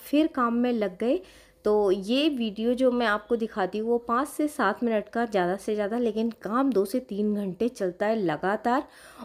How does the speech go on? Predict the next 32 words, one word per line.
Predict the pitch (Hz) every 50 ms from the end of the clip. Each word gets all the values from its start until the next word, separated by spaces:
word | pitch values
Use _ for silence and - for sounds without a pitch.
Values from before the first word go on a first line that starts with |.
| - -
और | - 233 240
बहुत | 220 202 226 - 285 339 339 311
मतलब | 220 240 247 233 - 285 294 294 - -
अच्छा | 226 - - - - 320 302
लगता | 277 262 262 - -
है | 233 233
मुझे, | 233 233 220 208 240 262
बिल्कुल | 240 208 220 220 - 269 254 233
स्ट्रेस | 233 - - - - 226 233 277 330 - - - -
फ्री | 240 262 254
होता | 247 233 208 202 - 202
है | 196 208
ये | 214 208 202
काम, | 196 214 208 226 285
अ, | 359 - - - - - - - - - 196
क्योंकि | 190 190 - 240 233 - -
बहुत | 220 269 247 196 196 294 -
आनंद | 202 208 214 220 226 247 240
देता | 240 220 226 208 196 214
है। | 208 202
जब | 208 220
हम | 240 247 247 247 247
सारे | 240 - 247 202 208 214 254 277
प्लांट | 277 262 233 220 226 233 226
लगा | 220 185 175 185 208 220
लेते | 233 240 226 226 - 220
हैं | 226
उसके | 214 208 208 - -
बाद | 196 - 208 208 190
जब | - 208 190 180
गार्डन | 196 190 185 180 185 202 202
साफ़ | - - 220 208 226 247 -